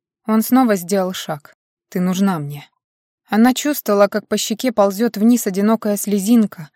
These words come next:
как становится тяжело дышать. Слышит ли она? Да это он, кажется, пропустил все, что она сказала. Она предательница, изменница. Он должен презирать ее.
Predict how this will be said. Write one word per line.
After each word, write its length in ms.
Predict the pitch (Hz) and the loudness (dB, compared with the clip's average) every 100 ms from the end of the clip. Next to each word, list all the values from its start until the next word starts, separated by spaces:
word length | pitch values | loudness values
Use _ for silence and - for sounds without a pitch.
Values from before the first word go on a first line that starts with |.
| _ _ _ | _ _ _
как 200 | - 262 | -8 -6
становится 600 | - 254 254 277 233 - | -4 2 2 2 -4 -6
тяжело 380 | 208 226 214 233 | -6 -4 0 0
дышать. 560 | 202 220 - 170 - _ _ _ _ _ _ _ | 0 -4 -8 -12 -16 _ _ _ _ _ _ _
Слышит 520 | - 214 277 247 196 | -6 -4 -2 -4 -6
ли 60 | 180 | -8
она? 320 | 175 175 - _ _ _ _ _ | -8 -12 -16 _ _ _ _ _
Да 140 | 190 214 | 0 2
это 220 | 220 233 | 2 2
он, 300 | 262 226 185 | 4 2 0
кажется, 400 | 190 180 - 175 | -2 -4 -8 -6
пропустил 560 | 196 180 220 - 214 185 | -6 -4 -6 -4 -4 -4
все, 260 | - 226 | -2 -2
что 200 | - 196 | -2 -2
она 160 | 180 180 | -2 -4
сказала. 540 | - 202 180 165 156 _ _ _ _ | -4 -4 -4 -6 -8 _ _ _ _
Она 280 | 214 220 220 | 4 4 4
предательница, 960 | 214 196 214 185 170 156 160 - 175 _ - | 2 2 2 0 -8 -12 -14 -16 -16 _ -2
изменница. 920 | 254 214 247 247 208 160 151 - 160 - _ _ _ | 2 6 8 8 6 2 -6 -12 -14 -16 _ _ _
Он 200 | 247 226 | 6 6
должен 360 | 254 220 240 | 6 6 4
презирать 580 | 220 220 233 262 247 - | 4 2 4 4 2 -2
ее. 300 | 180 160 156 | -6 -8 -14